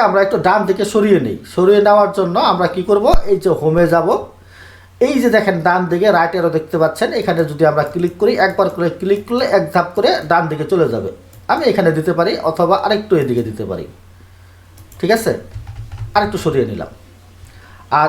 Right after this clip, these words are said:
এটাকে একটু ফরম্যাটিং করে দেই। আমরা এটাকে পুরোটাকে সিলেক্ট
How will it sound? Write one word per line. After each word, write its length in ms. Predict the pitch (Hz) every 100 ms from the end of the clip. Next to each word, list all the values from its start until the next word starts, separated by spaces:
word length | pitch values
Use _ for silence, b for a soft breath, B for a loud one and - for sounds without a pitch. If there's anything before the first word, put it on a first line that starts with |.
| -
এটাকে 220 | 214 294 302
একটু 120 | - 240
ফরম্যাটিং 380 | 220 208 226 240 233
করে 120 | 220 208
দেই। 120 | 240 - - - 139 170
আমরা 220 | 185 202 -
এটাকে 300 | 196 214 214 214
পুরোটাকে 340 | 214 196 196 185
সিলেক্ট 280 | - 180 185